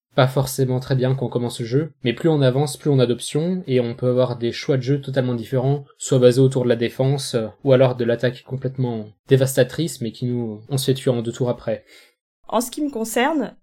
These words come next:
Speaker 2: j'ai trouvé le système assez intuitif, comme tu disais, Oye, euh, que c'est un, un système assez accessible, mais en même temps, il était un peu frustrant, parce qu'il y avait une part de hasard, avec notamment, euh, les coups critiques qui arrivent, euh, alors, euh, soit quand on s'y attend pas du tout,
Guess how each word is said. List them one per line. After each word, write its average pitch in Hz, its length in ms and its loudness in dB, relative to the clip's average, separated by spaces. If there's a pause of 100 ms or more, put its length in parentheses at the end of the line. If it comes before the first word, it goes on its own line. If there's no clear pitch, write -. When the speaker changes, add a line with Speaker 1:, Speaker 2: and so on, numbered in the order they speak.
Speaker 2:
j'ai 226 180 -4
trouvé 247 320 0
le 233 80 0
système 226 440 -4
assez 214 280 -4
intuitif, 233 400 -6
comme 196 160 -8
tu 190 120 -14
disais, 202 400 -4
Oye, 190 440 -2
euh, 165 240 -6
que - 160 -18
c'est - 160 -10
un, 170 360 -8
un 185 80 -8
système 185 360 -6
assez 190 240 -6
accessible, 208 680 -6 (140)
mais 202 140 4
en 202 120 2
même 233 240 2
temps, 262 380 -2 (160)
il 202 100 -2
était 202 200 0
un 240 120 4
peu 247 140 -6
frustrant, 240 760 -6
parce 196 200 -4
qu'il 240 100 -2
y 233 60 2
avait 196 160 0
une 190 120 -4
part 226 220 0
de 190 220 -4
hasard, 208 400 0
avec 180 240 -6
notamment, 196 560 -2
euh, 170 100 -2
les 165 120 -6
coups 208 200 -14
critiques 233 580 -6
qui - 120 -4
arrivent, 185 340 -2
euh, 160 220 -4 (180)
alors, 165 360 -2
euh, 165 120 0
soit 208 260 0
quand 202 140 -2
on 185 100 -4
s'y - 200 -2
attend 185 240 2
pas 220 160 4
du 196 140 -4
tout, 226 260 -8